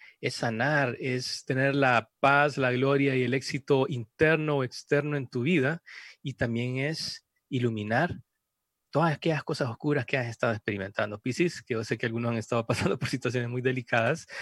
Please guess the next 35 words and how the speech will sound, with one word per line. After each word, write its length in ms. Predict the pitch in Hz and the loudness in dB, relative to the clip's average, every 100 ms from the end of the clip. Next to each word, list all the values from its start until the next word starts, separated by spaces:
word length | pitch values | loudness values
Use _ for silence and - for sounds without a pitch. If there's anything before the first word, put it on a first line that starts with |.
| - - - | -12 -6 -2
dice, 300 | 185 120 - _ - - - _ _ _ | 4 4 2 _ -20 -18 -20 _ _ _
un 120 | 170 | 4
resultado 380 | 208 214 185 175 | 6 4 2 2
fe-, 220 | 180 180 - | 2 0 2
feliz, 560 | 170 175 190 - - - _ | 4 4 4 2 -4 -10 _
qué 120 | 160 | 4
bien, 560 | 170 180 175 156 156 143 | 6 6 6 2 0 -2
un 80 | 151 | -2
resultado 420 | 160 139 151 156 | -2 -2 0 0
feliz. 540 | - 127 175 208 - - - - | 0 0 2 0 -4 -12 -20 -4
También 320 | 139 139 143 | 0 2 2
son 380 | 143 156 143 139 - | 2 2 2 0 0
i-, 260 | 127 - | 0 0
brillantes 600 | 127 135 151 170 - 147 | 2 6 6 6 2 2
nuevas 320 | 165 170 143 135 | 4 2 2 2
ideas 640 | 151 180 202 - - - - | 4 4 4 0 -12 -16 -4
que 300 | 160 185 - _ _ _ _ _ _ _ _ _ | 0 0 -4 _ _ _ _ _ _ _ _ _
llegan 400 | 135 175 175 175 - | 0 2 4 2 0
al 160 | 156 | 2
éxito 560 | 190 - 123 - 98 - _ - | 0 0 -6 -6 -12 -14 _ -10
o 100 | 135 | -6
que 120 | 139 | -4
conducen 480 | 123 123 160 156 131 | -2 -2 -4 -4 -2
al 100 | 143 | -4
éxito. 420 | - 127 - 104 - - - | -4 -8 -8 -10 -14 -20 -12
También 320 | - 127 131 131 | -6 -2 -2 -4
te 180 | - | -4
dice 220 | 135 135 135 | -4 -2 -6
que 100 | 131 | -4
tengas, 760 | 135 131 139 139 - - - _ _ _ _ - | -4 -4 -4 -6 -10 -12 -16 _ _ _ _ -6
eh, 240 | 131 123 | -4 -4
confianza 500 | - 120 - 135 131 | -6 -6 -2 -2 -2
en 60 | 127 | -4
ti 120 | 131 | -4
mismo. 500 | 120 110 - 95 - | -4 -6 -10 -12 -16